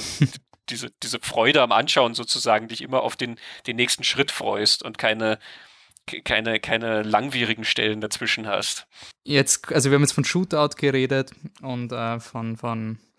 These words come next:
Speaker 1: eigentlich sehr emotionalisierenden Finalen und jetzt kommt quasi meine An-, Anti-Meinung.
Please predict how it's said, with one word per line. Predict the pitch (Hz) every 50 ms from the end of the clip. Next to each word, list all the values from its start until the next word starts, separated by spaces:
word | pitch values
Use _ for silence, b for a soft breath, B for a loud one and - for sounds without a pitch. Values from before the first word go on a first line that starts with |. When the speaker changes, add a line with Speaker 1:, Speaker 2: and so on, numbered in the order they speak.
| B B B B B B B B
Speaker 1:
eigentlich | B - 123 123 131 131 123 -
sehr | - 139 127 131
emotionalisierenden | 131 135 127 - 151 131 127 127 127 - - 143 139 139 147 135 123 131
Finalen | - - 127 117 110 107 110 120 131 143 151 151 151 151 147 147 - - - -
und | - 123 123 127 127 127
jetzt | 127 123 - - - - - - -
kommt | - 127 123 120
quasi | - 139 123 120 - 131
meine | 123 117 113 113 117 117 113 117 117 113 - B B B B B B B B B
An-, | - 120 123 135 - _ - -
Anti-Meinung. | - 131 135 139 - - 143 131 131 117 117 120 135 139 147 160 156